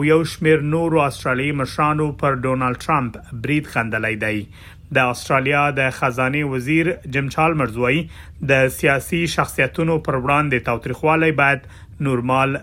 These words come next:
نشي. هغه وایي چې استرالیان له بده مرغه په خپل سیاست کې ډیر افراطیت او تاوتریخوالی ویني او موږ باید د دې وړتیا ولرو چې خپل اختلافات په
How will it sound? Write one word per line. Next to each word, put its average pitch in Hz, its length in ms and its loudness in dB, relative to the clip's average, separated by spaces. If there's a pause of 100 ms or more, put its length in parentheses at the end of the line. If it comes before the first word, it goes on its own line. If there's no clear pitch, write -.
(280)
نشي. 113 340 -2 (220)
هغه 123 260 2
وایي 151 240 2
چې - 680 0
استرالیان 147 640 2 (300)
له 131 140 0
بده 143 260 2
مرغه 107 260 -2 (140)
په - 100 -8
خپل 131 300 -4
سیاست 131 500 -2
کې 131 300 -4
ډیر 131 280 0
افراطیت 156 720 -2 (460)
او 151 100 2 (340)
تاوتریخوالی 135 840 0
ویني 110 260 -4 (140)
او 117 100 -2
موږ 147 320 -2
باید 143 240 2 (480)
د - 20 4 (200)
دې 151 120 4 (120)
وړتیا 160 480 2
ولرو 113 340 0
چې - 220 -6
خپل 127 260 -2
اختلافات 120 760 -4
په 117 220 -2